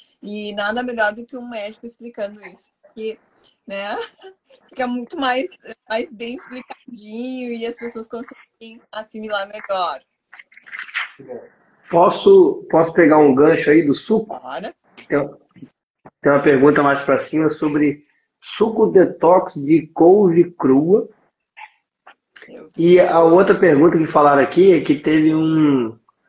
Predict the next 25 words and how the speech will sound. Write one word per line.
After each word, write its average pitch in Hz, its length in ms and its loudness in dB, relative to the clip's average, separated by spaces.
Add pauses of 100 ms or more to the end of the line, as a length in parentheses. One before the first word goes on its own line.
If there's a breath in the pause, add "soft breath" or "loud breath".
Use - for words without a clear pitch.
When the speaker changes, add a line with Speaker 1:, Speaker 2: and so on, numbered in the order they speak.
(280)
Speaker 2:
uma 131 120 -2
pessoa 156 400 0
que 156 140 -6
comentou 151 920 0
que 147 540 4 (260)
<clears throat> - 920 -4
o 156 80 -4
pré-treino 165 680 4
dela, 147 260 4
que 143 120 0
a 123 180 2
nutricionista 131 540 -4
passou, 156 420 -2
foi 143 140 0
pão 190 340 2
integral 156 540 4
com 170 140 4
doce 151 260 0
de 143 120 -2
leite. 127 440 0 (480)
Então, 175 160 2
esses 196 300 2
dois 190 360 4
super 196 360 4
alimentos, 147 560 4